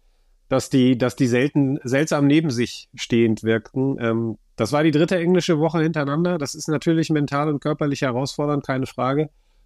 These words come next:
Trotzdem glaube ich, kann man erwarten, dass sie da, dass sie da anders antreten, zumal beim Blick auf die Bank ja auffällt, dass Optionen durchaus da gewesen wären. Ich würde Jule Brandt mal ein Stück aus der Kritik rausnehmen. Ich finde, der ist seit, seit anderthalb, zwei Jahren eigentlich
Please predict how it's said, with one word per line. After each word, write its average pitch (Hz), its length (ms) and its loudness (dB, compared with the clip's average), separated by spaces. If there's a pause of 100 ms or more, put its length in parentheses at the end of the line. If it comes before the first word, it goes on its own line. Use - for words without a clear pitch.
Trotzdem 131 360 2
glaube 127 280 4
ich, - 100 -4
kann 139 120 -2
man 131 120 2
erwarten, 120 360 2
dass 127 140 -2
sie 143 80 0
da, 123 300 0
dass 120 220 -8
sie 131 100 -4
da 117 120 -2
anders 151 280 0
antreten, 156 400 0
zumal 135 520 0
beim 123 180 2
Blick 143 180 -2
auf 143 140 -4
die 127 100 0
Bank 127 280 0
ja 123 140 0
auffällt, 143 420 0 (520)
dass 131 160 2
Optionen 147 420 4
durchaus 131 300 2
da 143 180 2
gewesen 123 400 0
wären. 127 300 0 (680)
Ich 123 120 0
würde 156 180 2
Jule 170 220 6
Brandt 185 260 -2
mal 185 60 2
ein 165 100 2
Stück 175 240 -2
aus 160 160 0
der 160 120 2
Kritik 156 320 0
rausnehmen. 165 640 0
Ich 143 100 -8
finde, 147 200 0
der 139 80 0
ist 135 80 -4
seit, 135 320 0
seit 127 240 0
anderthalb, 131 480 -2
zwei 131 220 0
Jahren 131 280 2
eigentlich 131 340 -4